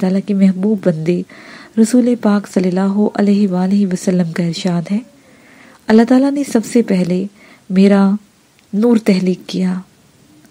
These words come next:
اور اس نور سے ساری کائنات بنائی۔" یہ تمام کائنات، اس کے اندر حرکت اور زندگی رسول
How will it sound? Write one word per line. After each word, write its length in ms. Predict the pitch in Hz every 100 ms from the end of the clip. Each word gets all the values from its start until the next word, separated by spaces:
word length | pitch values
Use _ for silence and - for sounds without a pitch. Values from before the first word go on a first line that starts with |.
| _ - - - -
اور 160 | 214 214 -
اس 180 | 214
نور 260 | 214 247 262
سے 340 | - 196 185 254 - - _
ساری 440 | - 262 262 262 254
کائنات 560 | 220 208 196 190 -
بنائی۔" 380 | 175 175 175 185 - _ _ _ _ _
یہ 80 | 185 190
تمام 340 | 190 208 214
کائنات، 500 | 208 202 202 208 240 - _ _ _ - - -
اس 180 | 196 -
کے 140 | 190
اندر 200 | 175 185 170
حرکت 460 | 185 185 220 220 - _ _ _ -
اور 120 | 185
زندگی 540 | 160 185 190 202 247 - - - - -
رسول 340 | 220 262 254